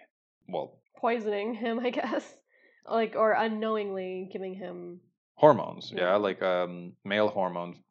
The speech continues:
Speaker 1: his entire life. And he believes he was born and is male,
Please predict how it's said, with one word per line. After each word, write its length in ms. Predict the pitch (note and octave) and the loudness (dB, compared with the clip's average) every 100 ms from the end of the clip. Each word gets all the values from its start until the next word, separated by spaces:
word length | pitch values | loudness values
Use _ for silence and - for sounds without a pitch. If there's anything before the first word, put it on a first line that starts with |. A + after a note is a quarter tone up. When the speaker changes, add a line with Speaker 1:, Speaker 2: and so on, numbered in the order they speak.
| _ _ - | _ _ -4
Speaker 1:
his 200 | B2 G2+ | -2 -2
entire 400 | F2+ A#2+ B2+ E2+ | 4 6 6 6
life. 440 | A2 E2 D#2 - _ _ _ | 4 2 -2 -14 _ _ _
And 480 | G2+ F#2 F#2 F2+ E2+ - _ _ - | -6 -4 -4 -8 -12 -18 _ _ -20
he 1400 | - - G#2 G2 G2 G2 F#2+ F#2+ F#2+ F#2 F#2 F#2 F#2 - _ _ _ - | -20 -14 -8 -6 -4 -4 -4 -4 -4 -4 -4 -6 -6 -10 _ _ _ -6
believes 600 | G#2 F#2+ G#2+ A#2 G#2 G2 | -4 0 2 2 0 -4
he 300 | - G2+ G2+ | -10 -6 -4
was 240 | G2 G2 E2+ | -2 -2 -2
born 520 | E2 F2+ F#2+ G2 G2 | -2 0 0 -2 -6
and 560 | F2 F2 F2+ F2+ F2 - | -8 -8 -8 -8 -10 -8
is 580 | F2+ F2 F2 - - - G#2 | -6 -4 -4 -8 -16 -10 -2
male, 360 | C#3+ C#2+ - | 0 0 -4